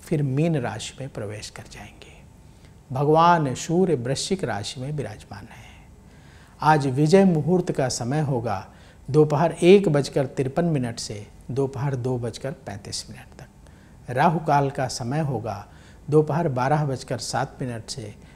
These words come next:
दोपहर एक बजकर सत्ताईस मिनट तक।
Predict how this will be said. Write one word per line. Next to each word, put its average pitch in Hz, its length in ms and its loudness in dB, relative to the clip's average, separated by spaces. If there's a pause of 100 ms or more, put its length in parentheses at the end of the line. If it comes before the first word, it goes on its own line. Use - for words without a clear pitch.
(180)
दोपहर 127 420 -2
एक 127 280 -6
बजकर 110 340 -6
सत्ताईस - 800 -14
मिनट - 160 -18 (120)
तक। - 100 -16